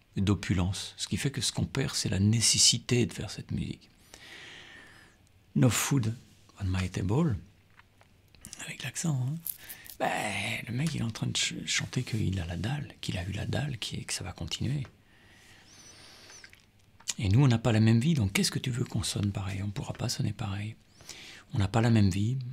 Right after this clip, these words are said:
et on n'a même pas la même table. Je pense que un truc qu'on doit bannir, c'est le, le sentiment, peut-être pas dans la, enfin,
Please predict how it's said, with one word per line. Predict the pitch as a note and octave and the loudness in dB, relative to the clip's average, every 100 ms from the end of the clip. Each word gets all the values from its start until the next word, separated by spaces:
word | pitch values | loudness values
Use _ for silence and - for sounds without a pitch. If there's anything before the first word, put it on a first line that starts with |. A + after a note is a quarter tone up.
| C#3+ - | -12 -18
et | - | -4
on | |
n'a | F#2+ | 0
même | F#2 F#2+ | 0 0
pas | G2 G2+ | -2 -2
la | |
même | F#2+ F#2 F#2 | -2 -4 -6
table. | G2+ G2 G2 - _ - - - _ _ _ _ _ - - - - _ _ _ - | -8 -8 -12 -18 _ -20 -20 -20 _ _ _ _ _ -20 -20 -20 -20 _ _ _ -8
Je | - | -6
pense | - C#3 B2 | 0 2 2
que | - A#2 - - - - - - - | 2 -2 -4 -12 -14 -14 -20 -20 -2
un | G#2 | -2
truc | - - | 0 -2
qu'on | - A2+ | 2 2
doit | G#2+ | 4
bannir, | G2 A2 G#2+ C3+ C3 | 6 6 8 6 2
c'est | - G#2+ | 2 2
le, | A2+ A#2 - - - | 0 -2 -4 -14 -4
le | G#2 G#2 | 2 4
sentiment, | - - C3+ - C3+ B2 - - - | 6 6 6 6 4 4 0 -8 -10
peut-être | - - | -10 -6
pas | - G#2+ | 0 4
dans | G#2 | 4
la, | G#2 | 2
enfin, | - - | 0 -6